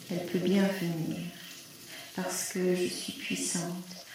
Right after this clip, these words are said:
parce que je suis l'univers. Je coïncide avec l'univers. Nous faisons exactement ce que les dieux ordonnent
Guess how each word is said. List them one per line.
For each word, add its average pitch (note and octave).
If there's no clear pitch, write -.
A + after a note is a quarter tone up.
parce G#3+
que G#3+
je F#3+
suis G#3
l'univers. F3
Je F#3+
coïncide A3+
avec F#3+
l'univers. F3+
Nous G#3
faisons A3
exactement G#3
ce -
que -
les G3
dieux A3
ordonnent F3+